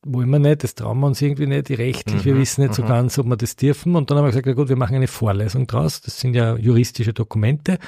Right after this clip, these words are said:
Speaker 1: Und ich hab den Professor Heinz Mayer gefragt von der Uni Wien und hab gesagt, ähm,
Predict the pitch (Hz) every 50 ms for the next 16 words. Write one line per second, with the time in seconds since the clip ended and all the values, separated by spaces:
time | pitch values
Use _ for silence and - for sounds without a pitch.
0 | - - - - - - - - - - - _ - 143 131 127 120 113 117 -
1 | - - 131 120 117 127 - 135 113 - 123 - - 127 123 - - 113 98 107
2 | 104 95 - - 110 95 101 123 151 139 139 127 - 127 110 113 107 - - -
3 | - 120 104 95 104 101 98 92 - - _ _ _ _ - - 131 127 123 117
4 | 104 98 110 151 170 170 151 127 107 110 - - - 104 - 113 - - - -
5 | - 110 101 101 101 98 101 95 87